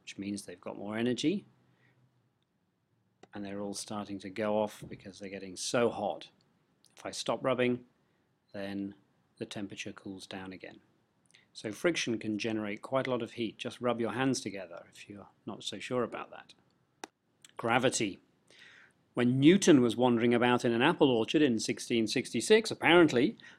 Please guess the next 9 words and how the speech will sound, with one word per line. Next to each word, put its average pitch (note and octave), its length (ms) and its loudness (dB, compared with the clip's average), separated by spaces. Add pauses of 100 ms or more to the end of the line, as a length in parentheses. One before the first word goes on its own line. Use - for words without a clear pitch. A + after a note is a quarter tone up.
(160)
a A#2+ 40 -6
falling C3+ 560 2
apple F3+ 500 4 (180)
prompted C3+ 480 0
him C3+ 280 2
to, B2 360 0
uh, G#2+ 140 -2
work C3+ 400 4
on C3 240 0